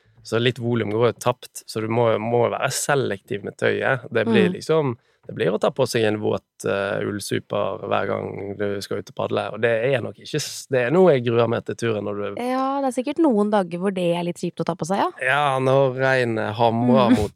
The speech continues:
Speaker 1: teltduken, og du
Speaker 2: Ja,
Speaker 1: vet
Speaker 2: ja.
Speaker 1: at, eh, ja, I dag blir det surt å gå ut, så
Speaker 2: <laughs>
Speaker 1: skal du ta på deg en våt ull i tillegg, det, det er ikke noe jeg ser frem til, altså. Men det er jo bare sånn du m-, ja, må gjøre. Så går det to minutter, så er du varm igjen, da. Men, eh,
Speaker 2: Men du nevnte at du skulle ha med solcelle.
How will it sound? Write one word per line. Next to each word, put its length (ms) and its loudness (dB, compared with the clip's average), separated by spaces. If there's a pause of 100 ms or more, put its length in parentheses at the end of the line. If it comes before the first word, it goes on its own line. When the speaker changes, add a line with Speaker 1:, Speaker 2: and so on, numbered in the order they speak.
(120)
Speaker 1:
teltduken, 720 -2
og 100 -4
du 100 2
Speaker 2:
Ja, 20 2
Speaker 1:
vet 280 2
Speaker 2:
ja. 100 2
Speaker 1:
at, 280 -10
eh, 300 0 (100)
ja, 260 2 (640)
I 60 -2
dag 200 2
blir 120 -6
det 80 -8
surt 220 0
å 80 -2
gå 160 2
ut, 160 6
så 240 4 (220)
Speaker 2:
<laughs> 180 0
Speaker 1:
skal 140 2
du 60 2
ta 120 0
på 180 2
deg 160 2
en 140 2
våt 240 0
ull 160 -2
i 60 -2
tillegg, 400 -2
det, 140 -4 (420)
det 100 -6
er 160 -4
ikke 160 -6
noe 140 -2
jeg 100 -4
ser 100 -8
frem 220 -8
til, 80 -10
altså. 220 -10
Men 100 0
det 80 2
er 140 2
jo 100 -4
bare 180 0
sånn 200 -2
du 60 -2
m-, 240 -4 (360)
ja, 140 -2 (120)
må 160 0
gjøre. 260 0
Så 120 -4
går 160 4
det 120 4 (720)
to 120 2
minutter, 380 0
så 100 -6
er 40 -2
du 100 -4
varm 240 -2
igjen, 100 -8
da. 120 -6 (100)
Men, 240 0
eh, 320 0 (140)
Speaker 2:
Men 160 4
du 100 4
nevnte 240 4
at 80 -2
du 40 -2
skulle 200 2
ha 80 0
med 80 0
solcelle. 640 0